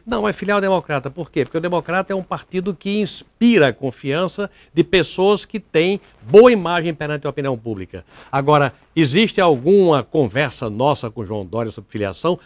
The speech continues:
Não por uma razão de ordem ética. João Dória é filiado ao P S D B, que é um parceiro tradicional nosso,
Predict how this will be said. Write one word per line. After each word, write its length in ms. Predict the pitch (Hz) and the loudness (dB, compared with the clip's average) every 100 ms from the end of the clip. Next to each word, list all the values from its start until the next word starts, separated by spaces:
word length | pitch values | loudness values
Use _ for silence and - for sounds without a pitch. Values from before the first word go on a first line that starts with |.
| _ | _
Não 260 | 240 254 269 | 0 4 4
por 200 | - 254 | 4 4
uma 120 | 240 | 4
razão 380 | 190 175 175 214 | 2 0 -2 -2
de 100 | 190 | -2
ordem 440 | 185 190 190 170 - | -2 -4 -4 -6 -4
ética. 540 | 160 156 127 - 92 _ _ - - - | -6 -6 -14 -14 -18 _ _ -20 -20 -2
João 260 | 117 226 | 6 8
Dória 300 | 160 170 180 - | 8 2 2 -2
é 80 | |
filiado 400 | 143 160 151 147 | -6 -2 -2 0
ao 60 | 143 | -2
P 140 | 135 | -2
S 180 | 143 - | -2 -2
D 80 | 113 | -4
B, 260 | 101 160 139 | 2 4 4
que 120 | 151 | 0
é 20 | |
um 80 | 143 | -4
parceiro 460 | - 120 - 139 | -4 -6 -2 -4
tradicional 680 | 120 123 104 - 101 92 90 | -2 -6 -6 -10 -10 -10 -14
nosso, 460 | 80 67 - - | -18 -20 -20 -20